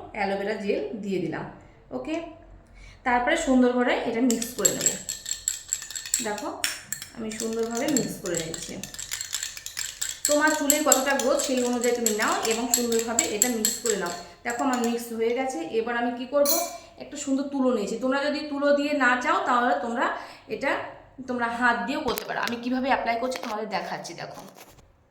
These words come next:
দেখো, আমার চুলটাকে আমি পুরো ছেড়ে দিলাম। ওকে, আমি চুলে তেল অ্যাপ্লাই করেছি, তাও তোমাদের আমি লাগিয়ে দেখিয়ে দিচ্ছি কিভাবে তোমরা অ্যাপ্লাই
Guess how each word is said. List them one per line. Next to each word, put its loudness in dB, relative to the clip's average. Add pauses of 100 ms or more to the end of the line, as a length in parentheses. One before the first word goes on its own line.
(2750)
দেখো, 0
আমার 2 (100)
চুলটাকে 4
আমি 4
পুরো 4 (500)
ছেড়ে 8
দিলাম। 2 (400)
ওকে, -2 (120)
আমি 2
চুলে 0 (380)
তেল 4
অ্যাপ্লাই 6
করেছি, 0
তাও 0
তোমাদের 2
আমি -2 (420)
লাগিয়ে 2
দেখিয়ে -2
দিচ্ছি -6
কিভাবে -4
তোমরা -2
অ্যাপ্লাই -2